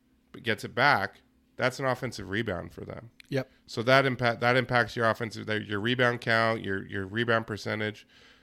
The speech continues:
Speaker 1: So I think there's probably, and even on Bamba's block shot, I think they recovered it. So there's probably three or four offensive rebounds that just came off of a block shot. And so that's not really a, a thing where you would expect a team to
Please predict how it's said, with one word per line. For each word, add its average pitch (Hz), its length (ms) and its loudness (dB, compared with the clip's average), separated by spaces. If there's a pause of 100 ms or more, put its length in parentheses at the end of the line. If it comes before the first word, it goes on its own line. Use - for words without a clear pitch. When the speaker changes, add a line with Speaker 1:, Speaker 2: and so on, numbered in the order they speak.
Speaker 1:
So 120 240 0
I 135 200 8
think 151 160 -2
there's 139 140 -2
probably, 131 720 0 (500)
and 117 260 -4
even 135 220 0
on 123 160 2
Bamba's 120 680 2 (140)
block 110 220 -2
shot, 107 280 -2
I 104 80 -2
think 110 240 -6
they 107 140 -2
recovered 101 360 -2
it. 104 120 -4
So 123 100 -6
there's 123 120 -4
probably 135 280 -4
three 127 260 0
or 123 80 8
four 113 500 4 (420)
offensive 113 460 6
rebounds 117 440 6
that 113 100 -2
just - 180 -8
came 110 220 2
off 110 180 6
of 101 140 2
a 98 80 2
block 98 340 4
shot. 95 500 4 (640)
And 104 180 2
so 117 120 2
that's 117 260 6
not 117 160 6
really 104 640 4 (420)
a, 104 200 4 (300)
a 110 120 2
thing 110 420 2
where 104 120 4
you 98 160 6
would 104 100 4
expect - 600 2
a 104 80 0
team 101 360 -4
to 95 400 -2